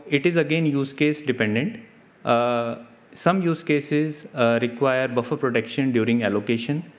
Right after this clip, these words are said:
where they don't want to pollute the user land, uh, that after allocation, you are protecting the buffer in a second stage,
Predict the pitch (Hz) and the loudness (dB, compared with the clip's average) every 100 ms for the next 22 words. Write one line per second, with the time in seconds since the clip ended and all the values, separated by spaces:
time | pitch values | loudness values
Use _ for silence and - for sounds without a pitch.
0 | - - - - - 131 139 139 139 - | -20 -20 -20 -6 0 2 2 0 -4 -12
1 | - - 139 143 147 156 147 139 135 139 | -20 0 2 4 2 2 0 0 0 0
2 | - 123 127 135 135 - - 123 120 120 | 2 2 4 2 0 -6 -4 2 2 4
3 | 120 135 127 127 131 139 139 - - - | 2 2 0 0 -2 -4 -10 -20 -20 -4
4 | - 117 117 117 113 - - 120 117 117 | 2 4 4 0 -4 -12 -6 0 0 2
5 | 120 - 135 127 117 123 127 127 185 277 | -2 0 0 2 0 0 -2 -2 -2 -2
6 | 240 131 131 135 127 123 131 - - 120 | -2 0 0 0 2 2 0 -4 -2 0
7 | 120 120 131 123 117 113 117 120 120 - | 0 0 0 2 2 0 0 -2 -2 0
8 | 110 113 113 113 113 107 - 82 - | 0 0 -2 -2 -2 -2 -2 -4 -4